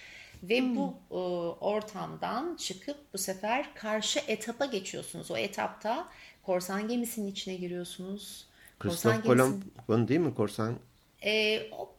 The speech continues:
Speaker 1: bir sembolik bir,
Speaker 3: Sembolik
Speaker 1: e,
Speaker 3: bir şey.
Speaker 1: korsan gemisi.
Speaker 3: İçini falan
Speaker 1: E,
Speaker 3: gezebiliyorsun.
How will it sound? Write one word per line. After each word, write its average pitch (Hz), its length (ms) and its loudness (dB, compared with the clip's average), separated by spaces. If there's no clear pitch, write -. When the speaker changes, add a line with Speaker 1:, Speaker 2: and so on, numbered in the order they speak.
Speaker 1:
bir 453 180 4
sembolik 311 800 2
bir, 226 100 4
Speaker 3:
Sembolik 90 400 4
Speaker 1:
e, 98 80 -2
Speaker 3:
bir 92 60 2
şey. 98 200 2
Speaker 1:
korsan 196 600 0
gemisi. 175 440 -4
Speaker 3:
İçini 117 260 6
falan 110 320 6
Speaker 1:
E, 110 40 6
Speaker 3:
gezebiliyorsun. 104 840 2